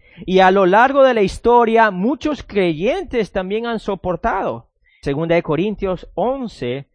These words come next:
veinticuatro, veintiocho dice, "De los judíos cinco veces he recibido cuarenta azotes menos uno.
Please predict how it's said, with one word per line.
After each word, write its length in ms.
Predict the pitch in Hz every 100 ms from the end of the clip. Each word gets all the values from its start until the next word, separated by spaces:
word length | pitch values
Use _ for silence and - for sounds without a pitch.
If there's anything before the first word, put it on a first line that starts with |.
| _
veinticuatro, 680 | - 156 151 147 156 151 156
veintiocho 840 | 147 147 151 165 262 254 151 139 139 _ _ _
dice, 420 | 139 240 233 175
"De 120 | 151
los 240 | 160 156 -
judíos 760 | - 143 156 294 269 202 - - _ -
cinco 480 | - 185 247 277 202
veces 500 | 220 262 233 214 -
he 180 | 170 214
recibido 680 | 233 - 190 185 240 240 214
cuarenta 760 | 170 143 139 226 226 185 135
azotes 680 | 139 - 208 226 202 185 -
menos 380 | 135 151 160 -
uno. 400 | 202 269 113